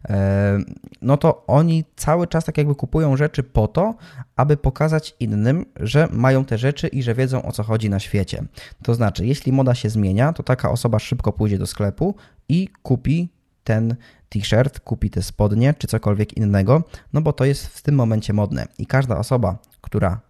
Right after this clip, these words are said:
nie ma takiej rzeczy, e, zdaniem tej osoby może być nieco dziwna, nieco wyalienowana. Czyli nadążanie za trendami jest swoistego rodzaju motywem. Nie popędem, lecz motywem. Bo to jest mój motyw, że ja chcę mieć coś, co w tym momencie jest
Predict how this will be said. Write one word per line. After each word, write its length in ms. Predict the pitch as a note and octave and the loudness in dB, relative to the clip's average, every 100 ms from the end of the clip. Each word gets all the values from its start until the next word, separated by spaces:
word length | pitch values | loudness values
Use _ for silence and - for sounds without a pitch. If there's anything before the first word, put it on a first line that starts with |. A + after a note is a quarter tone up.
| _ - | _ -8
nie 320 | E2 G2 C#3 | -4 0 2
ma 120 | C#3+ | 2
takiej 320 | G2+ F#2+ F#2 | 0 -2 -4
rzeczy, 400 | F#2 F2 - G#2 C3+ _ _ - - - - - | -2 -4 0 0 -2 _ _ -20 -20 -20 -20 -4
e, 300 | F#2+ F#2+ F2+ | 0 2 0
zdaniem 320 | G2+ B2+ D3 | 2 2 2
tej 160 | C#3 F2 | 0 -2
osoby 360 | G2+ C3 C#3 | 0 0 2
może 320 | A2+ A2+ B2 A2 | 2 2 2 0
być 380 | A#2 - - A#2+ | -2 -4 -12 -4
nieco 380 | G#2 G#2 G2+ G#2 - - A2 | -2 -2 -2 -2 -6 -12 -6
dziwna, 280 | G#2 F2+ E2 | -4 -2 -2
nieco 260 | A2 A#2+ | -2 0
wyalienowana. 720 | G#2+ F#2+ G2+ G2+ F#2+ F2 B1+ G2 _ | 2 2 2 2 2 0 -2 -8 _
Czyli 240 | - B2 A#2+ | -4 0 2
nadążanie 500 | A2+ A2+ B2+ D#3 D3 | 4 2 2 2 0
za 100 | C3 | -2
trendami 760 | A#2+ A2 G#2+ A#2 C#3+ - G#2+ | 0 2 2 4 2 0 -4
jest 400 | A#2 D#3+ - - | -2 -2 -4 -16
swoistego 680 | - - A2+ B2 - C#3+ C#3 | -12 -4 -2 -4 -4 0 2
rodzaju 540 | A2+ A2 G#2+ G#2+ A2+ A#2 A#2 | 0 0 0 2 0 -4 -4
motywem. 640 | A2 A2 A#2 D#2 - - - | -2 0 0 -2 -6 -10 -4
Nie 120 | A#2+ C#3+ | -2 0
popędem, 580 | D3+ B2 A2 C3+ F3 - _ - | 0 0 2 0 0 -6 _ -2
lecz 380 | G#2 A2 - _ _ _ - | 0 0 -6 _ _ _ -6
motywem. 580 | G#2+ A2 - G2+ D#2 G#1 - - - - | 0 2 4 2 2 -6 -12 -20 -20 -4
Bo 120 | A#2+ | -2
to 100 | - | 0
jest 160 | D#3+ - | 0 2
mój 140 | B2 | 2
motyw, 440 | A2+ C3 C3+ C#3+ - | 4 2 2 -2 -2
że 320 | G2 G#2 A2 - | -4 0 -2 -2
ja 300 | G#2+ B2 C#3 | 0 0 0
chcę 340 | - - A#2 | -4 -2 2
mieć 380 | G#2+ G2+ - - | 2 0 -4 -12
coś, 400 | - A2+ D#3+ - - | 0 2 2 -4 -6
co 160 | A2+ | -6
w 60 | G#2+ | -4
tym 200 | - C3+ | -2 0
momencie 580 | C3 G#2 G#2+ A#2 - A#2+ | 2 0 -2 -2 -2 -2
jest 400 | G2 G2+ - | 0 -2 -6